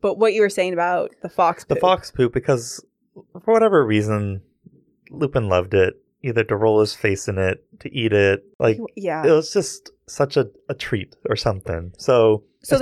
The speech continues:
Speaker 2: especially in Richmond.
Speaker 1: Yeah, there was more in Richmond.
Speaker 2: There was more foxes in Richmond, and we let him off leash on the field, and he would just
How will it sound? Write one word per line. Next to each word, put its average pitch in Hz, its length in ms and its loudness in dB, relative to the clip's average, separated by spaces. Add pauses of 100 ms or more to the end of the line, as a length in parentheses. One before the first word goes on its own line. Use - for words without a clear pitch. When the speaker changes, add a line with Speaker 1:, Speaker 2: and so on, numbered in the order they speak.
Speaker 2:
especially 220 300 0
in 143 140 0
Richmond. 92 640 -2 (340)
Speaker 1:
Yeah, 175 320 0
there 180 140 2
was 202 120 -2
more 220 320 2
in 165 120 -4
Richmond. 117 460 -10
Speaker 2:
There 120 100 2
was 110 140 -2
more 127 540 4 (120)
foxes 104 340 -2
in 98 80 -4
Richmond, 95 560 -4 (240)
and 98 480 -2 (100)
we 127 180 -2
let 110 200 2
him 107 120 -2
off 101 440 -2 (220)
leash 185 400 -6
on 113 120 -2
the 101 100 -2
field, 139 400 2
and 101 320 0 (300)
he 117 280 -8
would 110 180 0
just - 480 -4